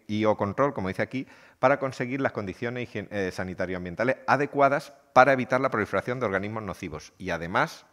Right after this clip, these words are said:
minimizando, como decimos, el impacto para las personas y el medio ambiente.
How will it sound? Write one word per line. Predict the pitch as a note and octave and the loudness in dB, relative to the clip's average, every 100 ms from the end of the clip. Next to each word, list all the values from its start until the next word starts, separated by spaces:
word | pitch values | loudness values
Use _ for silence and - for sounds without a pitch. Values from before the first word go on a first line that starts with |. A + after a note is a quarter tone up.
| - | -14
minimizando, | F2+ E2+ D#2+ G#2 A#2 A#2+ | -12 -10 -6 -4 -4 -4
como | G#2+ | -8
decimos, | F#2 - A#2+ C#3 | -10 -8 -10 -8
el | F#2+ | -8
impacto | E2 - G2 - - | -10 -6 -6 -6 -4
para | F2 E2+ | -2 -2
las | D#2+ D#2 | -2 -6
personas | - G2+ G#2+ - | -10 -12 -12 -12
y | |
el | D#2+ | -12
medio | E2 D#2+ | -10 -10
ambiente. | D2 D2 C#2 | -10 -14 -18